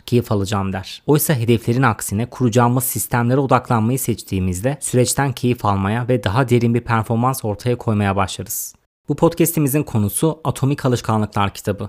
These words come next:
Kitabın ismindeki atomik ifadesine dikkat edin. Atom küçücük bir şeydir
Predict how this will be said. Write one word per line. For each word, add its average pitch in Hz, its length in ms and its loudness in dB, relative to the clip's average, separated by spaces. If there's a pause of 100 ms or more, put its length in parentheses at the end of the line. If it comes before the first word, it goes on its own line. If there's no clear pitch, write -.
Kitabın 151 320 2
ismindeki 117 520 0
atomik 127 400 -2
ifadesine 123 580 0
dikkat - 280 -2
edin. 95 280 -4
Atom 160 320 0
küçücük - 420 -2
bir 107 60 -8
şeydir 104 440 0